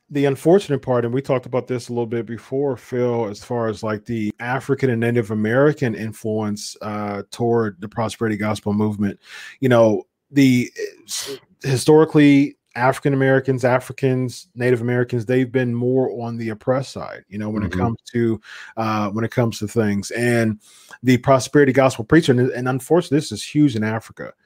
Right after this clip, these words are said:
Speaker 2: Mm-hmm.
Speaker 1: Really, really big in Africa. Sp-, prosperity gospel preaching is huge in Africa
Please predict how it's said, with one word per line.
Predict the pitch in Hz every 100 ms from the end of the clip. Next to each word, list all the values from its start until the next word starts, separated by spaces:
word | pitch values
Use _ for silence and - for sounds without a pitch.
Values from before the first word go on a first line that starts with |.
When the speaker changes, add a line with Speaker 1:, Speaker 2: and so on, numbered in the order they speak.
| _ _ -
Speaker 2:
Mm-hmm. | 101 92 98
Speaker 1:
Really, | 147 147 135
really | 135 131
big | 117 117
in | 113
Africa. | 107 104 -
Sp-, | - 135 -
prosperity | 135 120 - 156 160
gospel | 147 143 143 131 135
preaching | 120 131 127 120 113
is | 90 104 -
huge | - 123 135 151 160 160 156 151 143 123
in | 110
Africa | 104 98 - 95 76